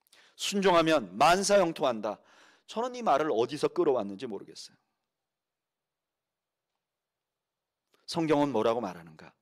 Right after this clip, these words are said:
우리가 순종해도 고난이 올 수 있다고 말합니다. 여러분, 여러분들이 순종해도, 우리가 일평생 하나님의 말씀을 듣고 살아도 우리에게는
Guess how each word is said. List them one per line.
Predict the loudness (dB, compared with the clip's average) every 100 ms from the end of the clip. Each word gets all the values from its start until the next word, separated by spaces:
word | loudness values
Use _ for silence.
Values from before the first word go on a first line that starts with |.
| _ _ _ _ _ _ _ _ _ _ _ _ _
우리가 | -20 -14
순종해도 | -10 -6 -6 -6 -4 -2 -4 -10 _ _ _ _
고난이 | -20 -18 -14 -12 -12
올 | -12
수 | -14
있다고 | -16 -14 -14 -14
말합니다. | -16 -20 _ -20 -20 _ _ _ _ _ _ _ _ _ _ _ _ _ _ _ _ _ _ -20
여러분, | -20 -20 -20 _ _ _ _ _ _ _ _ _
여러분들이 | -4 -4 -4 -10
순종해도, | -10 -10 -8 -8 -4 -2 -2 -4 _ _ _ _ _ _ _ _ _ _ _ _ _
우리가 | -6 2 4
일평생 | 4 2 -2 0 -2
하나님의 | 0 -2 0 0
말씀을 | 2 2 0 -4 -6
듣고 | -6 -6
살아도 | -4 -4 -4 -4 -6 -8 _ _ _ _ _ _ -16
우리에게는 | -6 -4 -4 -10 -12